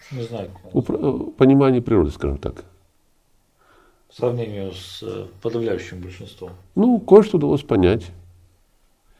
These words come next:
Speaker 2: И, э, могу сказать следующее. Никогда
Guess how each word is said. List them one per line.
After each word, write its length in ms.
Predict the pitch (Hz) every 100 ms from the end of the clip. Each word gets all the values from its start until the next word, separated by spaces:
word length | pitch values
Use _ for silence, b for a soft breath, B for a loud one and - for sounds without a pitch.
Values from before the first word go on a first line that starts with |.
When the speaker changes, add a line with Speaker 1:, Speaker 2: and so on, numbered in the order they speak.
| _ _ _ _ _ _ -
Speaker 2:
И, 400 | 113 107 104 -
э, 100 | 98
могу 260 | 98 104
сказать 220 | 104 117 95
следующее. 540 | 92 82 - 78 64 -
Никогда 800 | 69 98 107 139 120 95 - -